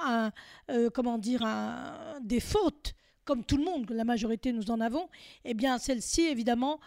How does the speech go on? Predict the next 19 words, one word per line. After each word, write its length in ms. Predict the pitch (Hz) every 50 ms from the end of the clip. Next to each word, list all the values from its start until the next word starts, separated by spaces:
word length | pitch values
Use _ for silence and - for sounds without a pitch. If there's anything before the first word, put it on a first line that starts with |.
| - - -
nous 80 | 269 254
sommes 180 | - 277 247 233
beaucoup 220 | 269 - - -
plus 160 | - - 285 -
sensibles 500 | - 254 247 - - - 320 262 247 - - -
aux 120 | 311 269
mots, 360 | 247 247 254 277 320 415 494 - _ _ _ -
qui 120 | - 269
soient 340 | 233 - - 269 262 240 220 - _ _ _ _ _ _ -
une 180 | 294 254 262 262
mani-, 320 | 262 262 247 240 240 220 - 403
une 80 | 302 254
malédiction, 720 | 262 254 240 247 233 196 240 196 - - - 320 330 330
une 160 | 269 233 226
bénédiction, 640 | 214 226 220 214 220 196 220 294 - - - 277 233
d'ailleurs. 400 | 214 226 226 208 214 220 220 214 - - _ - - - - - -
D'ailleurs, 300 | 339 370 339 370 370 294
dans, 180 | 269 381 - -
dans, 160 | 247 392 392